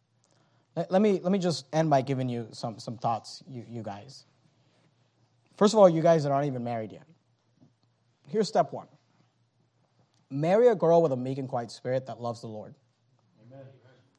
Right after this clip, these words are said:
Speaker 1: Now, you still ought to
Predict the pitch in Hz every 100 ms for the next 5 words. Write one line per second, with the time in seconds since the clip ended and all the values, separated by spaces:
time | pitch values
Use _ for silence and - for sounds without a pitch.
0 | _ _ _ _ _ 190 190 180 156 -
1 | _ _ _ _ _ _ _ _ _ _
2 | - 208 269 - 302 302 269 285 - 277
3 | 277 247